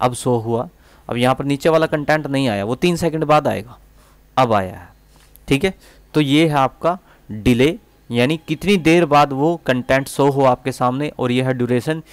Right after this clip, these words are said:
इससे आपकी स्पीड स्लो हो जाती है, यानी जितना ड्यूरेशन ज़्यादा होगी, उतने आपकी एनिमेशन की जो स्पीड है, वो स्लो हो जाएगी, ठीक है। एक बार आप खुद से प्रैक्टिस करें, आपको ज़रूर आएगा। नेक्स्ट है हमारे पास यहाँ पर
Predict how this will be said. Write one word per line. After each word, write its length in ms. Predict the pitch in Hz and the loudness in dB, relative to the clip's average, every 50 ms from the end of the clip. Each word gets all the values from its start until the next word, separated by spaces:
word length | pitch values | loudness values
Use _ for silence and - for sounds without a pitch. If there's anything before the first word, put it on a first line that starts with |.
| - - _ _ | -20 -20 _ _
इससे 280 | 135 135 - - 190 185 | -6 -6 -2 0 2 2
आपकी 480 | 165 123 131 127 - - - 170 190 190 - - - - _ _ | 4 4 2 0 -2 -2 -4 -4 -4 -4 -8 -16 -20 -20 _ _
स्पीड 400 | - - - - _ 208 214 196 185 | -14 -14 -14 -4 _ 0 2 2 2
स्लो 240 | - 190 175 160 | 0 2 2 2
हो 120 | 143 143 139 | 4 4 2
जाती 300 | 120 117 104 - - 113 | 2 2 0 0 -2 -4
है, 60 | 110 | -2
यानी 180 | 110 127 147 156 | -2 0 -2 0
जितना 320 | 131 156 151 - 180 175 | 0 -2 -2 0 0 0
ड्यूरेशन 560 | 170 160 156 151 156 147 - - 170 175 165 - - 107 | 2 2 2 2 2 0 0 -4 -4 -4 -4 -8 -12 -12
ज़्यादा 400 | 104 104 123 123 135 147 160 160 | 0 2 2 4 4 4 4 4
होगी, 360 | 160 147 143 143 147 170 170 - | 6 4 2 2 2 0 0 0
उतने 320 | 110 127 - - 156 156 | -2 -6 -6 -4 -2 0
आपकी 400 | 143 131 127 123 - - 156 160 - - | 0 0 0 -2 -4 -6 -6 -6 -2 -2
एनिमेशन 600 | 127 131 139 147 147 156 160 151 - 185 175 170 | -2 -2 -2 -2 -2 -2 -2 -2 -2 -4 -4 -4
की 240 | 156 - 170 175 170 156 | -6 -6 -6 -6 -4 -2
जो 140 | 156 160 151 | -2 -2 -2
स्पीड 340 | - - - - 156 147 147 | -4 -6 -4 -4 -2 0 0
है, 120 | 143 147 | 0 0
वो 120 | 151 156 151 | 0 0 -4
स्लो 280 | - - 160 165 160 156 | -4 -4 0 2 2 4
हो 120 | 147 147 | 4 2
जाएगी, 400 | 123 123 117 113 107 98 104 101 - _ _ - - - - _ _ _ _ | 2 2 2 0 0 -4 -10 -14 -16 _ _ -20 -20 -20 -20 _ _ _ _
ठीक 220 | - - 123 - 285 | -4 -4 -2 0 -2
है। 100 | - 294 - _ _ _ - | -2 -2 -6 _ _ _ -4
एक 160 | 123 127 131 | -4 -2 2
बार 180 | 139 147 151 | 2 4 4
आप 100 | 151 147 | 4 2
खुद 160 | - - 147 127 | 0 -4 -6 -2
से 140 | - 160 | -2 -2
प्रैक्टिस 380 | 160 - 147 143 - - 147 - | 0 2 0 0 0 -4 -8 -6
करें, 240 | - 165 156 160 151 | -6 -4 -4 -2 -2
आपको 260 | 139 131 123 - 143 | -2 -2 -2 -2 -6
ज़रूर 320 | 127 120 135 135 143 131 120 | -4 -2 -2 0 0 0 0
आएगा। 300 | 110 104 101 113 131 120 - _ _ _ _ _ _ _ _ _ _ _ _ _ _ - - - - - - - - _ | -2 -2 -4 -10 -14 -20 -20 _ _ _ _ _ _ _ _ _ _ _ _ _ _ -20 -20 -20 -20 -20 -20 -20 -14 _
नेक्स्ट 280 | 135 165 180 - - 180 | 2 2 2 2 2 0
है 60 | 175 | 2
हमारे 260 | 170 165 156 147 156 147 | 4 4 4 2 2 2
पास 220 | 156 156 151 - | 2 0 0 0
यहाँ 260 | 151 139 131 127 127 123 | 0 2 2 2 0 2
पर 260 | - 151 - - | 2 2 2 2